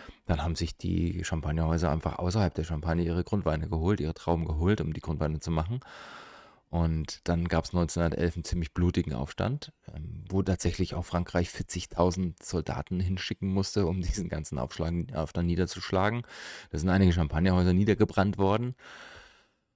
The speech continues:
Und all das war letzten Endes auch der Grund, warum man gesagt hat, okay, man muss das Ganze schützen. Neunzehnhundertelf gab's dann ein Dekret, in dem es hieß, Champagner bedeutet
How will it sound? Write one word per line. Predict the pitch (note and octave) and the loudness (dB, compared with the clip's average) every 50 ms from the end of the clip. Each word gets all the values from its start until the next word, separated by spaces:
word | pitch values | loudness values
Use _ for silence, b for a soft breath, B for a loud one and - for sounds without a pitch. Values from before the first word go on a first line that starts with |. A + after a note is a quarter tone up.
| _ _ | _ _
Und | - F#2 | 4 6
all | G2 F2 F#2 | 6 6 8
das | F#2+ F2+ F#2+ F#2+ - | 8 8 6 6 6
war | F#2 F2 E2 F#2 F#2+ F#2 | 6 8 8 8 8 8
letzten | F2+ F2+ - - - | 8 6 4 2 0
Endes | - F#2+ G2 F2 - | 2 4 4 4 4
auch | E2 E2+ | 2 4
der | - F#2 | 4 4
Grund, | F2+ - F#2+ G2 | 4 6 4 4
warum | F2 F2 E2 | 6 6 6
man | F2 E2+ D2+ | 6 6 6
gesagt | E2 F2+ D#2 | 6 4 4
hat, | D#2+ E2+ | 4 4
okay, | E2+ - - F#2+ G2+ | 4 6 6 6 8
man | G#2 F#2 E2+ | 8 8 8
muss | F2+ F#2+ F2+ - - | 8 8 6 6 6
das | E2 D#2 - | 2 0 2
Ganze | - E2 D#2 - D#2 | 2 2 2 2 0
schützen. | - - G#2+ - - F#2+ | 0 0 0 0 0 0
Neunzehnhundertelf | E2+ E2 D#2+ - - - F2 - | 0 0 -2 -4 -2 -2 -2 0
gab's | - - - - | 2 4 2 4
dann | - D#2+ D#2+ | 4 2 2
ein | D#2+ D#2+ | 2 0
Dekret, | - D2+ - - - E2+ E2+ F2+ - | 0 -2 -4 -2 0 0 2 2 0
in | - D#2 | 0 0
dem | D2+ D#2 | 0 0
es | D2+ - | 0 -2
hieß, | - - F2+ F2+ F2+ - - - - - _ _ _ | -2 0 0 0 0 -2 -4 -8 -12 -14 _ _ _
Champagner | - - - - D2+ - - - F#2+ G#2 G#2 G#2 - | -20 -12 -10 -2 2 4 4 6 6 6 6 6 6
bedeutet | - E2+ - D#2+ E2 E2+ D#2+ - E2+ E2+ E2+ - - - - | 4 4 4 6 4 4 4 6 4 4 4 2 -2 -10 -14